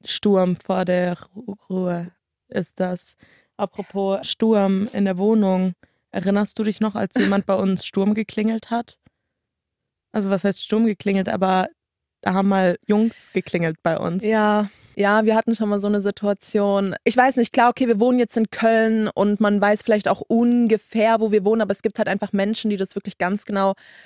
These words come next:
Speaker 2: rausfinden wollen und dann denken, dass es wirklich eine gute Idee ist, bei uns zu Hause einfach mal so zu klingeln.
Speaker 1: Ja.
Speaker 2: Und zu denken, dass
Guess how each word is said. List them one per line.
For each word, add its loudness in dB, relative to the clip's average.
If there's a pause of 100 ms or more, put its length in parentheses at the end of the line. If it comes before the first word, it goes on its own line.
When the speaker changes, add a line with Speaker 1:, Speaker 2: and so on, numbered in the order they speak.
(160)
Speaker 2:
rausfinden 2
wollen 4
und 2
dann 2
denken, 0
dass -2
es -4
wirklich 0
eine 0
gute -2
Idee 0
ist, -6
bei 0
uns -4
zu -4
Hause 0
einfach -2
mal 0
so -2
zu -8
klingeln. -2 (520)
Speaker 1:
Ja. 2
Speaker 2:
Und -2
zu -4
denken, 2
dass -4